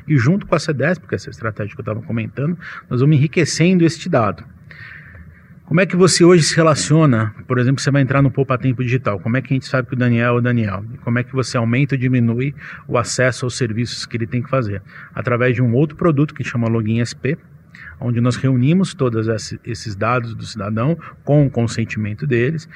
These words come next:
e vamos subindo o nível de acesso conforme ele vai interagindo com o Estado. Então, hoje, através do Login S P, se você ali já passou por uma biogra-, já tem iden-, identificação biométrica, já tirou uma carteira de motorista, enfim, conforme você vai aumentando o seu rating, né,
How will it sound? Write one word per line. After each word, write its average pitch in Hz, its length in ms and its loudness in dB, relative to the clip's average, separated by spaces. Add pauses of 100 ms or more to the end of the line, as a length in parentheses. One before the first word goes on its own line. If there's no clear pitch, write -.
(220)
e 131 80 -2
vamos 135 220 2
subindo 151 360 2
o 160 60 2
nível 135 260 2
de 131 120 -2
acesso 120 420 -4
conforme 123 420 -2
ele 117 80 -2
vai 117 140 -2
interagindo 113 480 -4
com - 80 -20
o 139 40 -4
Estado. 98 380 -6 (680)
Então, 117 200 -2
hoje, 139 200 4
através 110 360 0
do 107 80 -2
Login 113 280 -2
S 120 160 -6
P, 160 220 -2 (960)
se - 140 -8
você 120 280 -2
ali 113 260 -4 (400)
já 123 140 -2
passou 127 300 0
por 127 120 -4
uma 123 140 0
biogra-, 117 400 0
já 104 160 -6
tem 139 180 2
iden-, 120 160 2
identificação 117 580 -4
biométrica, 120 760 0
já 101 520 -2 (460)
tirou 120 200 -4
uma 117 100 -2
carteira 117 320 -6
de 107 60 -6
motorista, 110 540 -4
enfim, - 160 -10 (260)
conforme 139 300 -2
você 143 120 -2
vai 135 120 2
aumentando 131 600 0
o - 40 -10
seu - 180 -2
rating, 131 400 -2
né, 135 220 0